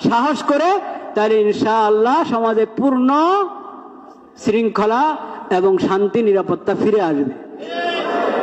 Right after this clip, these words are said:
আল্লাহ রাব্বুল আলামিন সেই তৌফিক নসিব করেন। এখন কি হয়? বিশৃঙ্খলা সৃষ্টিকারীরা জেলে ঢুকলেও আবার জামিন পায়। বিশৃঙ্খলা সৃষ্টিকারী কেন জামিন পাবে?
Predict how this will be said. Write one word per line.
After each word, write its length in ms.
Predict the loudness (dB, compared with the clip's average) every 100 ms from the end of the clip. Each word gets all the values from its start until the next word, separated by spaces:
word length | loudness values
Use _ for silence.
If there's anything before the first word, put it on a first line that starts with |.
| -4 -6 -6 -8 -6 -2
আল্লাহ 340 | 0 2 0 0
রাব্বুল 340 | 0 2 2
আলামিন 340 | 2 2 2
সেই 180 | 2 0
তৌফিক 340 | 2 0 0 0
নসিব 260 | 0 0 -2 -4
করেন। 240 | -4 -6 -10 -8 -6 -4 -4 -4 -4 -4 -4 -6 -6 -8 -10 -6 -4 0
এখন 160 | 0 0 2
কি 120 | 2
হয়? 200 | 2 0 -2 -2 -4 -4 -4 -6 -2 0
বিশৃঙ্খলা 540 | 0 2 2 2 2
সৃষ্টিকারীরা 640 | 0 0 0 0 2 0 0
জেলে 260 | 0 2
ঢুকলেও 320 | 0 0 2 2
আবার 200 | 2 0
জামিন 280 | 0 0 -2
পায়। 220 | -6 -8 -16 -20 -20 _ -20 _ _ _ _ -20 -18 -16 -14 -10 -6 -6 -6 -6 -8 -10 -8 -4
বিশৃঙ্খলা 580 | -2 0 2 2 4 2
সৃষ্টিকারী 440 | 2 0 0 0 0
কেন 160 | 0 2
জামিন 260 | 2 0 0
পাবে? 260 | 0 -2